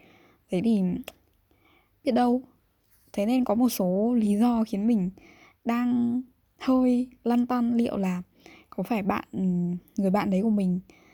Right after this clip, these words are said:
đang, um, đang nghe, đã nghe hay là đang nghe <laughs> cái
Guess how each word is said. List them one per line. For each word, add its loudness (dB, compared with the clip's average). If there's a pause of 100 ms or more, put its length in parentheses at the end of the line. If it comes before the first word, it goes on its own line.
(220)
đang, -2
um, -2 (1500)
đang 0
nghe, 2 (640)
đã 0
nghe 4 (560)
hay -4
là -2
đang 0
nghe 0 (260)
<laughs> -18
cái -2